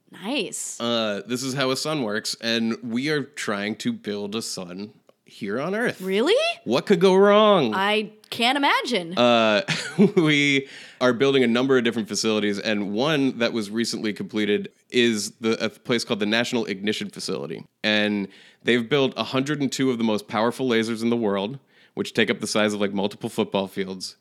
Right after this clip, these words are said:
Speaker 1: Jesus.
Speaker 2: And they focus all of these lasers directly on this tiny little pellet that holds two atoms, and they
Speaker 1: What?
Speaker 2: try to fuse them together. It'll s-, release a huge amount of power.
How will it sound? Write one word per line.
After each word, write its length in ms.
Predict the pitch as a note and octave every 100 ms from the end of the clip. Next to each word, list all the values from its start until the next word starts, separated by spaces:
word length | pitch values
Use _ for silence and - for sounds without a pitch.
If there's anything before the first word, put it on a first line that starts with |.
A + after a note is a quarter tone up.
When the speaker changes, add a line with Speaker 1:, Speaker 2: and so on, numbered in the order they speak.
| _
Speaker 1:
Jesus. 500 | - F3 D3+ - - A#2
Speaker 2:
And 220 | A2+ A2
they 440 | A2+ A2+ A2+ G#2+ G#2
focus 560 | - C3 C3 D3+ B2+
all 300 | - G#2+ A#2
of 80 | C#3+
these 200 | C#3 B2+
lasers 680 | A#2 A2 G#2 G#2 G2+ F#2+ - _ G#2+
directly 800 | A#2 G#2 A2+ A#2 B2+ B2 A#2+ A#2+
on 340 | G#2+ G#2+ G#2
this 200 | G2 -
tiny 400 | - - B2+ C#3+
little 280 | C#3 B2+ B2
pellet 520 | - A2 G#2 G#2+ -
that 240 | G#2 G2+ -
holds 560 | G#2+ G#2 F#2+ F#2 - - -
two 580 | B2+ B2+ C3 C3+ C3+ - _ _ _ A2
atoms, 600 | G2+ F#3+ G#2 A#2 - - _ _ _ _ _ _ -
and 160 | G#2+
they 140 | A2 G#2
Speaker 1:
What? 120 | -
Speaker 2:
try 260 | - A2 G#2
to 80 |
fuse 480 | G2 - B2 C3+ C3+
them 200 | C3+ B2+
together. 580 | B2 G#2 G#2 G2+ G#2 C3+ _ _ _ _
It'll 320 | A#2+ A2+ G#2 G#2+
s-, 160 | - -
release 460 | A#2 A#2 A2+ A#2+ A2
a 40 |
huge 320 | G2+ - C#3 A2+
amount 200 | G#2 F#2+
of 80 |
power. 340 | - F2+ A#1+